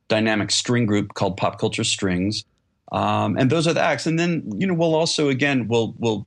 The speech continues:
put together, uh, music if we don't, if I don't have it. Uh, and, like, if I have a vision for some kind of music that doesn't fit what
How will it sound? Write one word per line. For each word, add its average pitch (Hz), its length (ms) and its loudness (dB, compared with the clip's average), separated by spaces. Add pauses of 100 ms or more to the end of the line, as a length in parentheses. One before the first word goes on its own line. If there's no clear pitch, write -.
put - 160 -2
together, 117 640 0 (340)
uh, 101 360 2 (220)
music 131 760 2
if - 140 -2
we 123 80 4
don't, 117 260 0
if 123 120 -2
I 147 60 4
don't 151 160 -2
have 139 340 0
it. 95 160 -6 (200)
Uh, 110 180 -2
and, 117 280 0
like, 123 160 0
if 113 100 -2
I 135 60 2
have 143 140 0
a 113 40 0
vision 104 520 0
for 113 120 -2
some 117 220 -2
kind 117 160 -2
of 101 60 0
music 113 340 0
that 101 100 -2
doesn't 110 300 0
fit - 320 -2
what 104 160 0